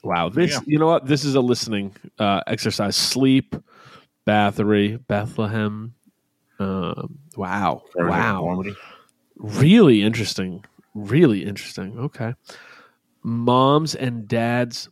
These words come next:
Speaker 1: Pussy by Destroy All Monsters. Okay.
Speaker 2: There you go.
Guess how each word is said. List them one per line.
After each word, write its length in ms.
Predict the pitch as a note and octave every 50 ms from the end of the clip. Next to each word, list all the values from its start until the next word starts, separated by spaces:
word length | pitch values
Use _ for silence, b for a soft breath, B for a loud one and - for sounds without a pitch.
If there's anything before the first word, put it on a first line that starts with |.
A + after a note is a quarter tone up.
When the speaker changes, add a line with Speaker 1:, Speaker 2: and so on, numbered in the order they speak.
| _ _
Speaker 1:
Pussy 680 | - - - - C3 B2+ - - - - - - - - - -
by 220 | - G#2+ G2+ G2+ G#2
Destroy 580 | G2+ G#2+ - - - - - A2+ A2+ A2 G#2+ G2+
All 140 | G#2 G2+ G2+
Monsters. 720 | G#2 G#2 G#2 A2 A2 - - - C2+ - - - - - - _ _ _ _ _ _ _ _ _ _ _ _ _ _ _ _ _ _ _ _ _ _ _ _ _ _ _ -
Okay. 240 | A2+ B2 - - F#2+
Speaker 2:
There 120 | E2 -
you 60 | -
go. 180 | F#2+ A#2 A2+